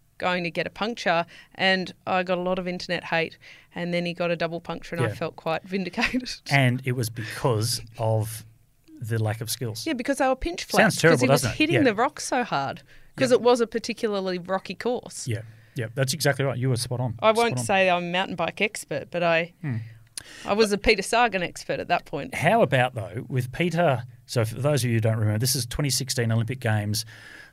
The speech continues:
Speaker 2: The road race was reportedly to be too difficult for him. As, as, and as a sprinter type, his climbing was very good. So he chose to do the mountain bike race instead, which is where he started,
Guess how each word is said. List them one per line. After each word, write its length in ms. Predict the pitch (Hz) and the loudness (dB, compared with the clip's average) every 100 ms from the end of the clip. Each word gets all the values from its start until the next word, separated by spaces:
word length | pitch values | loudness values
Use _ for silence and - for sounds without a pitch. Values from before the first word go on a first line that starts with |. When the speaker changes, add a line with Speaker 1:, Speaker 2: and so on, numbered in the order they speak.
| _ | _
Speaker 2:
The 100 | 131 | -2
road 300 | 113 143 151 | 4 4 4
race 540 | 135 127 117 - - - | 2 2 2 0 -2 -4
was 420 | 127 120 117 110 | 0 2 2 0
reportedly 1000 | 117 110 143 143 131 131 123 113 107 107 - - | -4 -6 -2 -2 -2 -2 0 2 2 0 -8 -6
to 160 | - | -4
be 160 | 117 110 | 0 0
too 300 | 110 - 139 | 0 0 0
difficult 500 | - 120 127 131 - | 0 -2 -2 -4 -8
for 120 | - | -8
him. 480 | 110 - 107 110 220 - - | -6 -4 -2 -2 -4 -8 -6
As, 160 | 131 123 | -4 -4
as, 240 | - 123 113 - | -2 -2 -4 -4
and 120 | 135 | 2
as 160 | 135 135 | 2 2
a 60 | |
sprinter 460 | 113 - 135 127 127 | -2 -2 0 0 -2
type, 560 | 120 - 117 104 147 - | -4 -4 -4 -4 -6 -8
his 340 | 127 120 117 | -4 -2 -2
climbing 400 | 110 120 120 107 | 0 0 0 0
was 140 | 101 | -2
very 340 | 95 98 131 110 | -4 0 0 0
good. 420 | 107 120 104 143 - - - - | -4 -4 -6 -12 -14 -20 -20 -8
So 160 | - | 0
he 100 | 113 | 0
chose 360 | 110 135 135 135 | 2 2 2 2
to 100 | 123 | -2
do 120 | 120 | -2
the 100 | 110 | 0
mountain 380 | 107 131 147 139 | 0 0 -2 -2
bike 220 | 127 113 | -4 -4
race 280 | 117 104 110 | -4 -4 -4
instead, 440 | - 98 - 131 175 | -6 -6 -2 -2 -2
which 140 | 123 | -6
is 80 | 107 | -8
where 100 | 104 | -8
he 60 | 98 | -8
started, 480 | - 143 202 254 | -4 -2 0 -2